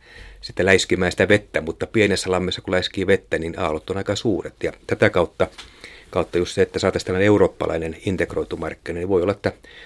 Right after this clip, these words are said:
talvella me saadaan sitten vaikka aurinkosähköä Espanjasta tänne ja, tai Pohjanmerta tuulivoimaa,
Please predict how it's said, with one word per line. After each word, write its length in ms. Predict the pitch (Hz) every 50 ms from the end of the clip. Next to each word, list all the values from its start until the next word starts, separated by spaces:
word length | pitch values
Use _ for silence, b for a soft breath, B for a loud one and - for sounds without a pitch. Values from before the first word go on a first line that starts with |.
| B B
talvella 320 | - 107 107 107 101 98 95
me 80 | 95
saadaan 320 | 95 - 101 95 95 98 95
sitten 200 | - - 101 - - - - -
vaikka 220 | 98 92 - 95 -
aurinkosähköä 720 | 104 104 101 95 98 101 95 - 98 92 - - - 101
Espanjasta 480 | 101 101 92 - - 85 78 73 87 82
tänne 340 | - 85 82 82 80 80 82
ja, 100 | 85 - - - - - - - -
tai 80 | 90 90 - -
Pohjanmerta 460 | 95 92 92 87 90 90 90 90 85
tuulivoimaa, 760 | - 98 95 92 92 - 92 90 90 90 90 90 90 -